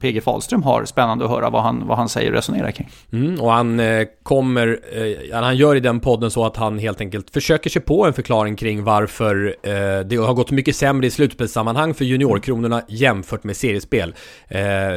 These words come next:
Speaker 2: delvis är han inne på att det är alltid tuffare i slutspel för alla nationer, men det är inte hela förklaringen, det har du också varit inne på, Lasse.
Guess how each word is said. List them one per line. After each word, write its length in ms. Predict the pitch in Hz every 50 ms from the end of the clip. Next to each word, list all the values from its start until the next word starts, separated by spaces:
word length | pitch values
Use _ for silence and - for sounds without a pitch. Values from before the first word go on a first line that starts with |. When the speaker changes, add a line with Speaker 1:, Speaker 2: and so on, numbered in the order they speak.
| 90 82 - _ - - - 73 - 98 107
Speaker 2:
delvis 380 | 143 139 127 131 143 139 -
är 60 | 151 135
han 100 | 135 131
inne 180 | 113 113 117
på 280 | 110 - 123 110 110 107
att 140 | 101 - -
det 100 | 110 107
är 40 |
alltid 240 | 104 101 - 110 107
tuffare 320 | - 143 131 - - 156 143
i 40 |
slutspel 360 | 127 - 127 107 - - 117 -
för 100 | - 123
alla 80 | 135
nationer, 320 | 135 127 - - 107 101 104
men 120 | 113 123
det 40 | 151
är 40 | 151
inte 120 | 135 143
hela 260 | 131 175 160 160 175
förklaringen, 420 | - 165 - 139 127 123 127 127 120
det 60 | 120
har 80 | 123
du 80 | 120 120
också 180 | 113 - - 113
varit 80 | 104
inne 140 | 110 107 98
på, 80 | - 104
Lasse. 280 | 101 95 - 104 98